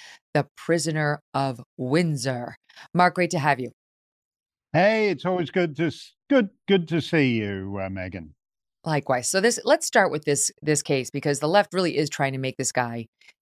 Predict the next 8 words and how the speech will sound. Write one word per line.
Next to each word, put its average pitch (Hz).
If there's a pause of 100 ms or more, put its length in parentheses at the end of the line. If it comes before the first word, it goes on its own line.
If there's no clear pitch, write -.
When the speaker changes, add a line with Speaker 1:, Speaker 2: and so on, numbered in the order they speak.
Speaker 1:
into 151
the 139
next 135
George 131
Floyd. 123 (420)
Um, 135 (280)
he's 180
black, 156